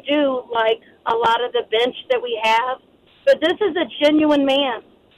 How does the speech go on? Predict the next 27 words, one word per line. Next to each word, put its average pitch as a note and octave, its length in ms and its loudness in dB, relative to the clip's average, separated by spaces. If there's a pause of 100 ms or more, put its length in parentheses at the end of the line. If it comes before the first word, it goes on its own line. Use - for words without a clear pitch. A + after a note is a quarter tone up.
(400)
And B3+ 180 2
one C#4 180 2
of F4 100 -4
the E4+ 200 -4
things D4 240 2
that C4 100 2
I B3+ 240 0
found B3 520 -2
is A3 220 -4
I A#3+ 120 2
wear B3+ 340 4
my C4+ 300 -2
Herschel B3+ 360 0 (140)
shirt B3 240 -2 (160)
around A#3 600 0 (100)
when A3 180 -2
I A3 120 0 (120)
can. G#3+ 420 -4 (640)
Being D4 360 4
on C#4 180 2 (100)
college C#4 380 2 (100)
campus, B3+ 360 0 (160)
I A#3 200 -2
don't B3+ 320 2
take B3+ 220 -2
my A3 80 -4 (100)
politics B3 640 -2